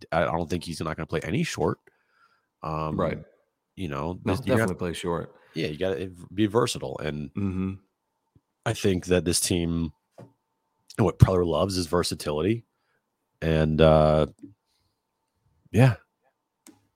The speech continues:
Speaker 2: Uh, let's get back to our buddy H B V V B R B F B B F B M.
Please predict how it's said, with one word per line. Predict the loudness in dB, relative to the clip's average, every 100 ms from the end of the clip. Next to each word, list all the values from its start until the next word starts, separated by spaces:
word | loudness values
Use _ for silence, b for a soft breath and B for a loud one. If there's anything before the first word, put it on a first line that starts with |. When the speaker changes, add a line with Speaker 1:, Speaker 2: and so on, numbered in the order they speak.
| _ -20 -20 B B B B B B B -4
Speaker 2:
Uh, | 0
let's | 2 2
get | 4
back | 4 2
to | 2
our | 0
buddy | -2 -12 -2 2 4 4
H | 2 0
B | 0 0
V | 2 0
V | 2 0 0
B | 2 4
R | 2
B | 2 2 4 4
F | 2 -2 -6
B | -4
B | 0 2 2
F | 2 0
B | 0
M. | 0 -2